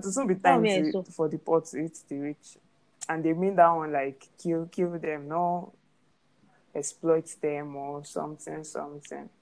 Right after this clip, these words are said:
Speaker 2: I no see, I no
Speaker 1: And,
Speaker 2: see
Speaker 1: and reach
Speaker 2: Paul,
Speaker 1: it. Eh, you
Speaker 2: Paul
Speaker 1: didn't
Speaker 2: Ikiri
Speaker 1: finish
Speaker 2: to me, I
Speaker 1: it.
Speaker 2: saw Paul Ikiri.
Speaker 1: Uh-uh.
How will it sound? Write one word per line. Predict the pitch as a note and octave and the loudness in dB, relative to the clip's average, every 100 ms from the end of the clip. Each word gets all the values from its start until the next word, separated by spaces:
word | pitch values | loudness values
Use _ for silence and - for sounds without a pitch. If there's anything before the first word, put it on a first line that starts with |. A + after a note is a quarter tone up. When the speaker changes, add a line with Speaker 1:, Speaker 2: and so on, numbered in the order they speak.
| _ _ _ _ _ _ _ _ _ _ _ _ _ _ _ _ _ _ _ _ _ _ _ _ - | _ _ _ _ _ _ _ _ _ _ _ _ _ _ _ _ _ _ _ _ _ _ _ _ -12
Speaker 2:
I | |
no | A#3 A3+ B3+ D4 | -8 -4 -2 -2
see, | - - A#3 A#3 A#3 | -4 -6 -4 -2 0
I | G#3 G#3+ A#3+ | 0 0 0
no | C4 | -2
Speaker 1:
And, | |
Speaker 2:
see | C#4 - A3 G#3+ G#3+ G#3 G#3 | -6 -6 -4 -2 -2 -2 0
Speaker 1:
and | D#3+ D#3 G3 | 2 2 4
reach | F3+ F3+ | 4 2
Speaker 2:
Paul, | G#3+ F#3 - - | -2 -2 -4 0
Speaker 1:
it. | |
Eh, | E4 | 4
you | |
Speaker 2:
Paul | F4 D#4+ | 6 6
Speaker 1:
didn't | G4+ B4+ | 6 6
Speaker 2:
Ikiri | |
Speaker 1:
finish | F4+ - D4 C4+ | 4 2 0 0
Speaker 2:
to | |
me, | G#3+ G3+ | 2 2
I | |
Speaker 1:
it. | F#3+ | 2
Speaker 2:
saw | G#3 | -2
Paul | F#3 | -2
Ikiri. | F3+ - - | -2 -2 2
Speaker 1:
Uh-uh. | D#4+ E4+ E4+ | 4 4 2